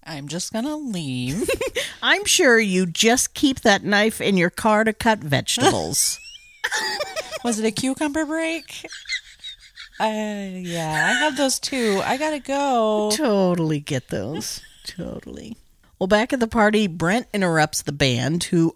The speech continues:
Speaker 2: aren't even lip-syncing to the <laughs> same song that's playing. It's just, it's like no one tried. No one tried on this movie. The actors did fine. Everything else is goofy. Uh,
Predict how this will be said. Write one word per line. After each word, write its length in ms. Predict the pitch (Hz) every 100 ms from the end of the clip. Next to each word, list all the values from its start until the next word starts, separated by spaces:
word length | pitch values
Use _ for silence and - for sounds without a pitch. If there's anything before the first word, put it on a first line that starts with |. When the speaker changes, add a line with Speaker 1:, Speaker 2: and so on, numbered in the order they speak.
| -
Speaker 2:
aren't 220 | 240 359 -
even 440 | 339 320 226 170
lip-syncing 880 | 202 - - 247 208 175 147 151 196 -
to 120 | 320
the 100 | 262
<laughs> 20 |
same 420 | 226 349 247 262
song 480 | 277 - 160 165 156
that's 220 | 139 -
playing. 480 | - 151 123 - - -
It's 240 | 247 -
just, 340 | - 440 - -
it's 200 | 311 -
like 160 | 339 330
no 220 | 339 339
one 260 | 349 359 359
tried. 560 | - 131 120 98 160 - _ _ -
No 320 | 339 311 311
one 280 | 330 330 339
tried 440 | - 156 131 120 -
on 160 | 156 139
this 180 | 139 -
movie. 280 | 113 80
The 200 | - 311
actors 400 | 269 320 - 240
did 160 | - 190
fine. 520 | - 156 143 139 147 _ _ - - - _ _ _
Everything 380 | - 220 196 139
else 180 | 117 -
is 140 | 127
goofy. 400 | - 147 - 139 - - - - -
Uh, 460 | 208 196 196 80